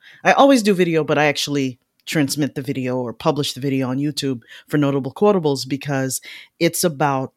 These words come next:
talking to my listeners and getting, uh,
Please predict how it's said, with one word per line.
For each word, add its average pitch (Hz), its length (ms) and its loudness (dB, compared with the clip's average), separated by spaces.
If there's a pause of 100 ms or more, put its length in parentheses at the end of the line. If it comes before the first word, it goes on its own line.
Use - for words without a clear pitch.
talking 147 500 -4
to - 140 -4
my 139 160 0
listeners 185 800 -4 (360)
and 143 420 -2
getting, 135 520 -2 (460)
uh, 85 60 -12